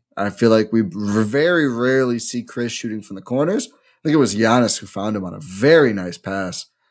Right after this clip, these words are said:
Would love to see more of that. I mean, I know he has to do a lot more than a three and D player these days, but getting him some of those looks feels like it could help him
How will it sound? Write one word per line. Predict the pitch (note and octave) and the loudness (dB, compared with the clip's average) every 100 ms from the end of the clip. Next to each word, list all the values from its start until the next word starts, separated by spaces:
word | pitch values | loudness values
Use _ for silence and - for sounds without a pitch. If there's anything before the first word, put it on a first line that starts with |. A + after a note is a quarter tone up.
| _ | _
Would | A2 A#2 | -6 0
love | D#3 | 0
to | F3 | 0
see | G3 A3+ | -2 0
more | F3 E3 | 4 4
of | D#3 | 4
that. | B2 A#2+ - | 4 2 -2
I | G2+ | -6
mean, | A2+ | -4
I | A2+ | 0
know | B2 C3+ C#3 C3 - _ - | 2 4 4 2 -6 _ -4
he | A#2+ | 2
has | B2+ - | 2 0
to | A#2+ | 0
do | C3+ | 4
a | B2 | 4
lot | G#2 A2+ A2+ | 2 -2 -2
more | A2 B2+ | -2 0
than | B2+ | 0
a | A2+ | -4
three | - A#2+ A#2 | -4 -2 0
and | |
D | A2 B2 | 0 -4
player | B2 C3 C3 | -2 -2 -2
these | B2+ C3 | -4 -4
days, | C#3+ C#3+ D3 | 2 2 0
but | - A#2 G#2+ - _ _ - | -6 -6 -6 -6 _ _ -4
getting | A#2+ C#3 | 0 2
him | C#3+ | 0
some | - C#3+ | -2 -2
of | B2 | 0
those | A#2 A#2 G#2 | 2 0 -2
looks | G#2+ G2+ | -4 -6
feels | - G#2+ G2+ | -8 -8 -8
like | G2+ | -10
it | F#2 | -12
could | - G#2+ | -10 -6
help | G#2 G2+ | -4 -4
him | G#2 F#2+ F#2 | -4 -6 -10